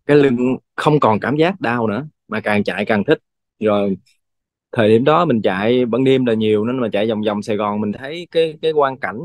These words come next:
ví dụ ba giờ sáng khác mà ba giờ chiều khác, rồi mười hai giờ đêm khác, mười hai giờ trưa khác. Nên mình đảo hết Sài Gòn vào giờ đêm không. Mình vừa được ngắm cảnh mà mình vừa được sức khỏe nữa, rồi, rồi mình thích.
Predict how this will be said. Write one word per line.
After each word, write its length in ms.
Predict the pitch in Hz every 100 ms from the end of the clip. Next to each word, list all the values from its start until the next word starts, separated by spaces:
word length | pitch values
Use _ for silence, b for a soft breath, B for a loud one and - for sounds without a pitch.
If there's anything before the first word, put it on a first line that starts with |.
| 180 180 151
ví 100 | 160
dụ 140 | 113
ba 180 | 113 123
giờ 160 | 127 127
sáng 280 | 135 143 175
khác 280 | 165 190 190
mà 100 | 101
ba 160 | 120
giờ 200 | 123 113 101
chiều 160 | 104 95
khác, 240 | 135 143 - _ _ -
rồi 120 | 104
mười 200 | 107 107
hai 220 | 123 127
giờ 100 | 117
đêm 220 | 113 123 123
khác, 220 | 127 170 _ _ _ -
mười 140 | 107
hai 200 | 117 123
giờ 100 | 113 110
trưa 180 | 127 123
khác. 240 | 135 165 _ _ _ _
Nên 140 | 127 120
mình 100 | 104
đảo 220 | 98 143
hết 240 | 165 208 208
Sài 220 | - 117
Gòn 240 | 104 104 101 92 _ _ _ _ _ _ _ _ _ _ -
vào 260 | 110 113 104
giờ 160 | 110
đêm 180 | 120 127
không. 220 | 127 131 110 _ _ _ _
Mình 180 | 101 104
vừa 180 | 107 107
được 180 | 101 110
ngắm 160 | 127 160 -
cảnh 400 | 95 131 190 160
mà 140 | 110
mình 260 | 101 98 98
vừa 160 | 98
được 160 | 98 98 _ _ _ -
sức 120 | - -
khỏe 380 | - 90 131 175
nữa, 220 | 147 151
rồi, 160 | 123 101 -
rồi 140 | 107
mình 160 | 101 101
thích. 140 | -